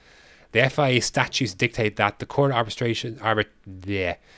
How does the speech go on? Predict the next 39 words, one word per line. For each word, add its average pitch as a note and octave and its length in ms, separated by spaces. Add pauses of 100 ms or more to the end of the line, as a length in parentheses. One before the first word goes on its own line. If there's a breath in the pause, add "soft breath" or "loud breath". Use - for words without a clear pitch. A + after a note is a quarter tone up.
(220 soft breath)
the - 60
Court F3+ 220
of D3+ 60
Arbitration B2+ 500
for G#2+ 100
Sport G#2+ 540
may B2 160
only D3 380
be C3 200
involved A2 500
in G#2 120
matters G#2+ 320
relating G#2+ 300
to A2 80
the G2+ 80
F G#2 140
I A2+ 80
A's G#2 200
Anti-Doping A2 840 (300 soft breath)
Disciplinary A2 540
Committee. E2 440 (840 loud breath)
The A2 80
judicial A#2+ 720
structure - 560
within A2+ 180
the A#2+ 80
F A#2 160
I A#2 120
A G2 340 (500)
or A#2+ 260
of A2+ 180
the G#2+ 60
final C3+ 340
call G#2+ 480 (140)
being G#2+ 260
the F#2+ 380 (320 soft breath)
I F#3 140
C G2+ 300
A, F2 160